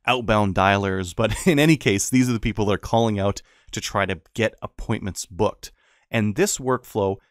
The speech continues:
is going to automate some of the more tedious,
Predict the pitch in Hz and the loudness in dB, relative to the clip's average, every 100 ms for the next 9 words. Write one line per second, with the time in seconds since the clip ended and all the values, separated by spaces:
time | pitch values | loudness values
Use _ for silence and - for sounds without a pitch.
0 | _ 120 95 107 104 - 107 113 113 113 | _ -8 -2 -2 -2 -2 2 2 2 -2
1 | - 123 117 107 107 107 104 _ _ - | -2 -2 0 0 0 0 -4 _ _ -16
2 | - 127 120 117 113 - - | -6 -4 -2 -4 -2 -4 -6